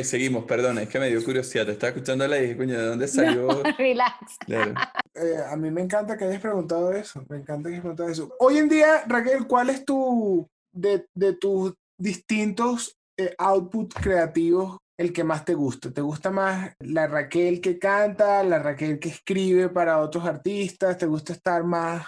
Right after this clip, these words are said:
Speaker 3: sabes, detrás de, de cámara? ¿O te gusta, te gusta el proy-, es, tu proyecto, Raquel Sofía, es lo que más te gusta?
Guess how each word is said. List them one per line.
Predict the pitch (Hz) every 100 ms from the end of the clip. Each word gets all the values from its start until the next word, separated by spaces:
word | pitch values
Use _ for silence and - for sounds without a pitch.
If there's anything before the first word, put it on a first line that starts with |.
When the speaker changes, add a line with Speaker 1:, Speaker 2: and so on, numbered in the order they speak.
| -
Speaker 3:
sabes, | 180 160 143 143
detrás | 151 147 151 151
de, | 165 170 160 147 139
de | 139 143
cámara? | 175 190 196 190 185 180 - -
¿O | 147
te | 147
gusta, | 147 151 139 175 165 160 156 147 135 123 -
te | 156
gusta | 151 151 175 175
el | 175 160
proy-, | 151 143 160
es, | 151 - -
tu | 156
proyecto, | 156 151 160 151 135 165
Raquel | 151 139 139
Sofía, | 156 - 160 156
es |
lo | 151 156
que | 147
más | 143 135
te | -
gusta? | 135 123 -